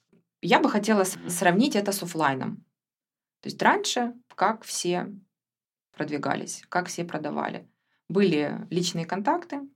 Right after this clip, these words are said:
Speaker 1: были рекомендации, был пул людей и партнеров, которые тебя рекомендовали, а, наз-, помог-, помогали назначить встречу, да. Были офлайн-конференции, индустриальные, аграрные, фармацевтические, юридические, разные, где,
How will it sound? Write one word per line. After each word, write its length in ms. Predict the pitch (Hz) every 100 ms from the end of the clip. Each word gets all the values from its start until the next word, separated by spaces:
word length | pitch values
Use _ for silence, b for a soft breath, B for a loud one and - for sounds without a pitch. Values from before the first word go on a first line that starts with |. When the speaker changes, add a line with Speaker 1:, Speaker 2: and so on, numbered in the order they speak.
| _ _ _ _
Speaker 1:
были 680 | 156 165 156 143 - - - _ _ -
рекомендации, 880 | 165 170 170 185 269 320 - 240 233 214
был 280 | 165 185 175
пул 220 | 175 175
людей 600 | 170 170 165 165 160 160 -
и 120 | 151
партнеров, 560 | 151 165 175 175 156 151
которые 400 | 147 160 156 156
тебя 240 | 160 165 156
рекомендовали, 760 | 147 156 151 156 190 311 285 - _ _ _ _ _ _ _ _ _ _ - _
а, 540 | - - - - 50 -
наз-, 360 | 50 - 165 170
помог-, 320 | 160 170 165
помогали 360 | 170 175 175 170
назначить 440 | 165 160 151 170
встречу, 520 | - 226 262 - 220 220 _ -
да. 240 | 180 247
Были 260 | 220 190 196
офлайн-конференции, 1500 | 165 170 175 165 170 170 196 247 277 277 214 208 196 180 170
индустриальные, 1120 | 170 170 175 185 214 214 202 190 185 180 180
аграрные, 640 | 175 160 175 196 190 175
фармацевтические, 1120 | 170 170 165 170 160 180 180 160 156 - 156 151
юридические, 800 | 156 151 151 170 156 - - 151
разные, 380 | 233 269 214
где, 360 | 175 160 156 160